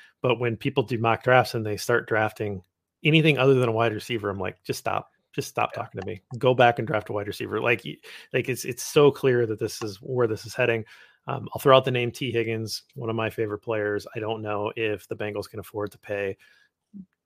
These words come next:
Speaker 1: you know, Burrow, Chase, and Higgins, uh, long term. Maybe, maybe they'd be willing to move on from him. Uh, that would be great. I don't know how you're gonna get him,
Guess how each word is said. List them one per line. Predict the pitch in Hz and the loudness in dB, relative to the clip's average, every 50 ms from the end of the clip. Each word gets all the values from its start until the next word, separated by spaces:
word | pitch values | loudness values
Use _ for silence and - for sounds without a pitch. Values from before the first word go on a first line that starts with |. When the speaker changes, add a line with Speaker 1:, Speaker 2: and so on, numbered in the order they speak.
| _ _ - | _ _ -8
Speaker 1:
you | 123 110 | -8 -6
know, | 101 98 98 104 | -6 -8 -10 -10
Burrow, | 107 98 - 120 110 110 107 101 104 | -10 -6 -2 0 2 2 2 2 0
Chase, | 104 - - 117 104 95 - | 0 -2 -2 -2 -2 -4 -4
and | 117 110 107 110 107 101 | -6 -4 -4 -4 -6 -6
Higgins, | - 120 113 110 113 110 113 107 104 - - - - - | -4 -4 -2 -2 -2 -2 -4 -6 -8 -10 -14 -18 -18 -14
uh, | 151 110 107 98 98 95 101 101 104 _ | -14 -10 -10 -8 -8 -8 -8 -10 -12 _
long | - 107 107 107 101 | -8 -6 -4 -4 -4
term. | - - 135 127 123 120 120 104 _ - | -4 -2 -2 0 0 0 -2 -6 _ -10
Maybe, | 123 117 117 107 110 104 101 104 - | -8 -8 -4 -2 -2 -2 -2 -2 -4
maybe | 113 110 107 117 107 | -4 -4 -4 -2 -2
they'd | 101 104 104 | -2 -2 -4
be | 107 107 | -4 -4
willing | 101 104 101 101 98 | -4 -2 -2 -2 -4
to | 98 | -2
move | 101 104 98 101 | -4 -4 -2 -2
on | 101 98 98 92 | -2 -2 -2 -6
from | - - - 98 | -8 -12 -10 -8
him. | 98 101 101 95 90 - - - - - _ _ - | -6 -6 -6 -6 -8 -12 -18 -20 -20 -20 _ _ -8
Uh, | - - - - - - - - _ _ _ _ _ _ | -8 -6 -4 -4 -6 -6 -8 -10 _ _ _ _ _ _
that | - 117 101 | -8 -6 -4
would | 95 95 | -4 -4
be | 104 107 | -6 -6
great. | - - 107 101 98 98 - _ _ _ _ - - | -4 -4 -2 -2 -2 -6 -8 _ _ _ _ -12 -6
I | 110 | -4
don't | 113 113 | -2 0
know | 107 104 | 0 0
how | 101 104 104 | 0 0 0
you're | 107 101 98 | 0 0 -2
gonna | 107 104 101 | -2 -2 0
get | 98 120 131 | 4 6 6
him, | 135 127 127 123 113 | 6 6 4 2 -2